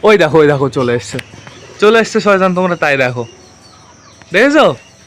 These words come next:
এইটার জন্য অনেকটাই সমস্যা, পুরো পায়রার কাছে এস-, চলে আসে বন্ধুরা। আগের দিন দেখি এই নিচে চলে এসছে, আর দেখতে যা খতরনাক সাইজ। ওই দেখো, দেখো কি করছে তোমরা, তাই দেখো,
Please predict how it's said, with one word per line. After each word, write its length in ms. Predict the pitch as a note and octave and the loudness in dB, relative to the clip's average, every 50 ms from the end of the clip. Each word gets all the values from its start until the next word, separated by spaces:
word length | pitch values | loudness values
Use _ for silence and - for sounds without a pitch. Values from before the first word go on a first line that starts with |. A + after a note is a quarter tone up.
| - _ _ _ - D3+ F3+ | -20 _ _ _ -4 -2 0
এইটার 320 | G#3 A#3 A#3+ - B3+ C4 A#3 A3+ | 0 0 0 0 0 0 0 2
জন্য 180 | C4 C4 C4 B3+ C4 C4+ A3 - | 2 2 2 4 2 2 2 2
অনেকটাই 340 | G3 A3 B3 - - B3+ B3+ G#3+ A#3+ | 0 0 0 0 0 -2 0 0 0
সমস্যা, 380 | A#3+ A#3+ A#3 - - A#3 A3+ F#3+ C#3 A2 - - - - - - - | 0 0 0 -2 -2 0 0 0 0 -2 -6 -12 -20 -20 -20 -18 -10
পুরো 180 | - A3 B3 C4 B3 - | -8 -2 0 0 0 2
পায়রার 320 | A#3+ A#3+ A#3+ B3 B3 B3 B3 A#3+ | 2 2 2 4 2 2 2 2
কাছে 180 | A#3+ A3 A#3+ B3 A#3+ A3+ - G3+ | 0 0 2 0 0 2 2 0
এস-, 120 | G#3 F#3+ - | -2 0 0
চলে 160 | A#3 A#3 A#3+ A#3+ A#3+ | 2 2 4 2 2
আসে 140 | A3 G#3 A3+ A3 | 0 0 0 0
বন্ধুরা। 280 | A3 A3 G#3+ G#3 G#3 G3 E3 F3+ | 2 2 2 2 2 2 2 2
আগের 140 | G3+ A3+ A3 | 0 0 -2
দিন 80 | B3 B3 B3 | -2 -2 -2
দেখি 160 | B3 G#3+ C4 - - A3 | -2 -2 -4 0 2 2
এই 100 | A#3 C4+ C#4 B3+ | 2 2 0 -2
নিচে 200 | C4 A3 C4 C4+ C4 - B3+ | -4 -4 -4 -6 -6 -6 -6
চলে 180 | C4 C4 C4 B3+ B3+ | -2 0 2 2 2
এসছে, 260 | - - - - A#3 F3+ - - - - - - - | 0 -4 -2 0 0 0 0 -2 -12 -18 -12 -4 -2
আর 80 | A3 A3+ G3+ E3+ F3 | 0 0 0 2 2
দেখতে 280 | G#3+ A#3 A#3 - - C#4+ C#4+ C#4 | 2 2 2 0 0 2 2 4
যা 100 | C#4+ C#4+ C4 C4+ - | 4 2 0 -2 -2
খতরনাক 500 | - - G3+ - B3+ C4 B3+ B3+ C4+ B3+ - - - | -2 -2 0 2 0 2 2 2 2 0 -2 -4 0
সাইজ। 500 | A3+ A#3+ A#3+ B3 B3 A#3 A3 G3+ F3 C3+ - - - - G#3 E3 - | 0 2 2 4 4 4 4 4 2 0 -4 -12 -14 -14 -14 -6 0
ওই 100 | E3 E3+ D#3 D#3+ | 0 2 2 2
দেখো, 200 | D3+ D#3 - D#3+ D3+ C#3+ C3+ | 0 0 2 2 2 2 2
দেখো 160 | C3+ C3 C3 B2 - | 0 -2 -4 -6 -6
কি 80 | E3+ D#3 D3 | -8 -4 -2
করছে 220 | D3+ D3 C#3+ F#3 F#3+ F3+ | -2 0 0 0 -2 0
তোমরা, 200 | F3 D#3+ D3+ D3 C#3+ - | 0 -2 -2 -2 -2 -2
তাই 120 | B2 A#2 A#2 A#2+ | -2 -2 -2 -2
দেখো, 180 | A2+ G#2 A#2+ | -4 -6 -8